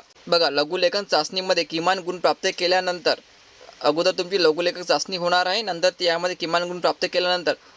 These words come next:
उमेदवाराला संगणकावर दहा मिनिटात गती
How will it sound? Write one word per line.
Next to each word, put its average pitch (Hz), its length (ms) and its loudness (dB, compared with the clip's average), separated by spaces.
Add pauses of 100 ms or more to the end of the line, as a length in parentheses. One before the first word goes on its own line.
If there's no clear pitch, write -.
(160)
उमेदवाराला 185 640 4
संगणकावर 175 680 0
दहा 135 280 0
मिनिटात 180 380 -2 (1200)
गती 175 440 0